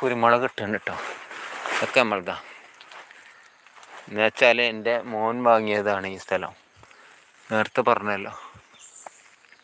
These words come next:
മോൻ ചെറിയ ചെറുക്കനാട്ടോ, ഇരുപത്തഞ്ച് വയസ്സ്. ചെറിയ ചെറുക്കന് ഇരുപത്തഞ്ച്, ഇരുപത്താറ് വയസ്സായി. ഇൻഷാ അല്ലാ കല്യാണം ഉണ്ടാക്കണം. ഗൾഫിലാണുള്ളത്. ഓൻ ഈ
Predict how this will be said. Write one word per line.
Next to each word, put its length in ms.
മോൻ 200
ചെറിയ 240
ചെറുക്കനാട്ടോ, 540
ഇരുപത്തഞ്ച് 460
വയസ്സ്. 280
ചെറിയ 200
ചെറുക്കന് 520
ഇരുപത്തഞ്ച്, 480
ഇരുപത്താറ് 420
വയസ്സായി. 380
ഇൻഷാ 260
അല്ലാ 140
കല്യാണം 380
ഉണ്ടാക്കണം. 420
ഗൾഫിലാണുള്ളത്. 840
ഓൻ 160
ഈ 20